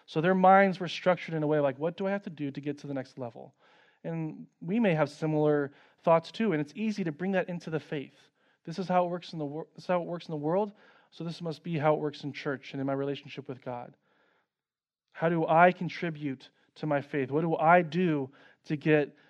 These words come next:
better in the, in the eyes of Jesus? And Paul will say, "It's not based on any works that you do." He makes it clear that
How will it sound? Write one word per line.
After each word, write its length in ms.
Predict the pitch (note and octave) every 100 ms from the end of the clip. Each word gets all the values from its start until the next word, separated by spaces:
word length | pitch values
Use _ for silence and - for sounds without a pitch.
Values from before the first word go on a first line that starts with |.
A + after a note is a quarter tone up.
| _ -
better 720 | E3+ F3 G3 F#3 C#3+ C3 C#3+ -
in 200 | D3+ C#3+
the, 340 | C#3 C#3 C#3 -
in 60 |
the 100 | C#3+
eyes 320 | C#3+ D#3+ D3+
of 100 | C#3+
Jesus? 600 | C3 C#3+ C3 C3 - - _ _ _ _ _ _ _ _ _ _ _ _
And 140 | D#3 C#3+
Paul 180 | F3 F#3
will 80 |
say, 260 | E3 E3+ D#3
"It's 160 | D3 F3
not 220 | F#3+ E3
based 500 | F#3 E3+ D3 - - _ _ _ _
on 120 | D#3
any 180 | D#3+ F#3+
works 360 | G3+ G3+ G3 -
that 140 | F3
you 140 | E3 D#3+
do." 340 | D3 C3+ B2 _ _ _ _ _ _ _ _ _ _ _ _ _ _ _ _ _
He 80 | D#3+
makes 260 | F3 E3
it 60 | F3
clear 280 | - F3 E3
that 240 | D3 C3+